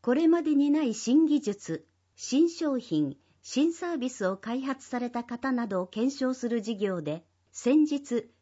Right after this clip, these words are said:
日清食品さんから新たに一千万円のご寄付をいただきました。これからも安藤桃福氏のようなチャレンジ精神があふれる方をアシストできることを嬉しく思います。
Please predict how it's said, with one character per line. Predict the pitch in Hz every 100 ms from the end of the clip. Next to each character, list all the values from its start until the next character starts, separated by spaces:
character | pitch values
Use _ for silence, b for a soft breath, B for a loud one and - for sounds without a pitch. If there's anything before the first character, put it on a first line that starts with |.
| -
日 | 220 240 -
清 | 339
食 | 330 320
品 | - 254 262
さ | 247
ん | 247
か | 240 226
ら | 214 -
新 | 277 339
た | - 220
に | 165 165 B B
一 | 214
千 | 214 - 349 349
万 | 339 330
円 | 269 233
の | 202 185
ご | 196
寄 | - 330
付 | 247
を | 202 -
い | 170
た | 202
だ | 196
き | 196
ま | 175
し | 190 -
た。 | 160 - _ _ _ _ _ _ _
こ | -
れ | 262 285
か | 277
ら | 262
も | 233 196 196 _ _ _
安 | 262 330 302
藤 | 247 233
桃 | 226 240 320
福 | - 294
氏 | 294 269
の | 254
よ | 262 254
う |
な | 196 185
チ | -
ャ | 226
レ | 302
ン | 320
ジ | 339
精 | 320 320
神 | 311 262
が | 247 226
あ | 240
ふ | 240 320
れ | 320
る | 247
方 | 233 - 233 185
を | 190 b b
ア | 175
シ | - 311
ス | -
ト | 247
で | 233
き | 240 277
る | 254
こ | 233
と | 220 220 202
を |
嬉 | - 180 247
し | -
く | - 226
思 | 208 196
い | 196
ま | 185 240
す。 | - _